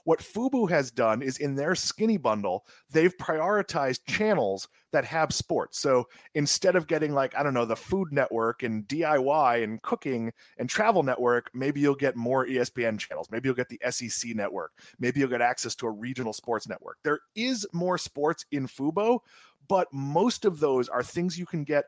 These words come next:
on Sling, on YouTube T V. The networks, it depends very much where you live, what your access is. So when you're pricing any of these or when you're looking at it, one, you need to look at what you need. The basic twenty-five dollar Sling T V package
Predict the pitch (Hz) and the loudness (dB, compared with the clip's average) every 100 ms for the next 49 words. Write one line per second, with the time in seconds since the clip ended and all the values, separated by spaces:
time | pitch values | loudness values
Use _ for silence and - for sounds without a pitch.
0 | _ 131 147 151 - 139 131 131 123 120 | _ 2 2 2 -2 -2 0 -2 -2 0
1 | 143 160 160 - - 139 139 - 127 - | 2 2 0 -6 -8 -4 -2 -2 -4 -2
2 | 131 113 117 117 - - _ 147 139 147 | -4 -2 -4 -4 -8 -20 _ -2 0 0
3 | 202 180 139 104 - 120 135 - 160 123 | 0 2 2 0 -8 -8 -10 -4 -4 -2
4 | 120 156 156 151 135 135 123 98 101 135 | -2 0 0 -2 -6 -6 -8 -6 -2 -2
5 | 143 123 131 110 107 113 - 170 165 - | -2 -4 -4 -2 -4 -4 -4 -4 -4 -2
6 | 185 240 226 - - _ - 202 180 - | 0 0 -4 -10 -20 _ 0 4 4 2
7 | - _ 156 143 170 247 285 285 - - | -2 _ -20 -6 -2 0 0 -2 -4 -4
8 | 165 - 151 131 127 110 92 82 85 110 | -2 -2 -2 -2 0 -2 -4 -12 -8 -6
9 | 185 226 151 - 120 98 87 90 139 202 | -2 -2 -2 -4 -4 -6 -6 -6 0 2
10 | 170 156 _ _ - 147 202 220 214 196 | 2 -2 _ _ -4 -2 -2 -2 -4 0
11 | 202 123 135 139 127 123 113 85 - 104 | -2 2 2 2 -2 -2 -4 -6 -12 -8
12 | 175 220 214 - - 175 185 160 156 147 | -6 -4 -6 -6 0 0 2 -2 0 2
13 | 139 127 - 147 135 127 127 190 123 98 | 2 0 -4 -6 -6 -8 -8 -6 -2 -2
14 | - 90 | -4 -10